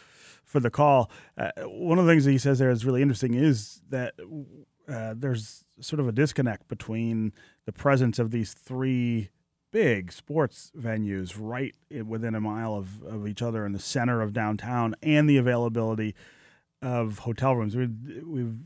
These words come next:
seen some places open, uh, recently that have helped, uh, helped address that, but we aren't, we aren't building the size, I guess, of, uh, hotels that you would expect, uh, to try to accommodate the,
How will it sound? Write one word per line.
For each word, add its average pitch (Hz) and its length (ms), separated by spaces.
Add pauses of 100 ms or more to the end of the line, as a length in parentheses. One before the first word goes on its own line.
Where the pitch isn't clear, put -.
(140)
seen 135 300
some 127 140
places 117 320
open, 110 680
uh, 104 260
recently 120 560
that 113 160
have 104 180
helped, - 460 (520)
uh, 104 340 (160)
helped 113 360
address 120 360
that, 123 360
but 117 200 (140)
we 139 140
aren't, 151 440 (140)
we 147 180
aren't 175 280
building 135 520
the 107 120
size, 127 760
I 107 100
guess, 101 360
of, 104 580 (440)
uh, 87 320
hotels 95 640
that 95 200
you 101 140
would 101 120
expect, - 640
uh, 90 420
to 110 120
try 127 220
to 120 120
accommodate 120 680
the, 107 100